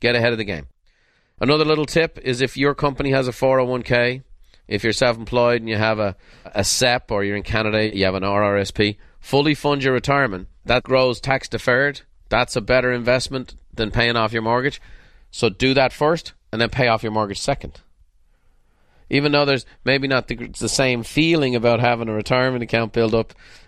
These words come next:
as the feeling of having a house paid off in seventeen,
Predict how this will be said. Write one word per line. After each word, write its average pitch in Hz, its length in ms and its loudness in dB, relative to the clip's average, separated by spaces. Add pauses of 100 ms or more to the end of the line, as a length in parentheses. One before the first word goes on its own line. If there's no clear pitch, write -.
as 113 160 2
the 113 120 0
feeling 135 500 2
of 110 80 0
having 113 240 2
a 98 60 -2
house 135 200 0
paid 104 240 0
off 95 240 0
in 80 200 -8 (800)
seventeen, 87 640 -2